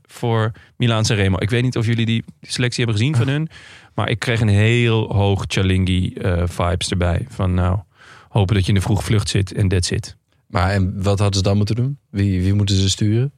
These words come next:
Speaker 1: Poeh, ja. Weet ik veel, John Degenkop of zo.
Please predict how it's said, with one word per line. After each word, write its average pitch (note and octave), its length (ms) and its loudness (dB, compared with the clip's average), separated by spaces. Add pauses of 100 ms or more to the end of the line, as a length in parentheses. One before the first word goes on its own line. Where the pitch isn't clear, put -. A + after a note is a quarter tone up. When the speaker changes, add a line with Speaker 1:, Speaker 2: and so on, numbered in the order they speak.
(1600)
Speaker 1:
Poeh, B2 300 2 (260)
ja. G#2 280 4 (880)
Weet - 180 -8
ik G2 60 -2
veel, A#2 200 -2
John G#2 240 2
Degenkop A2 580 0
of - 60 -2
zo. A2 280 0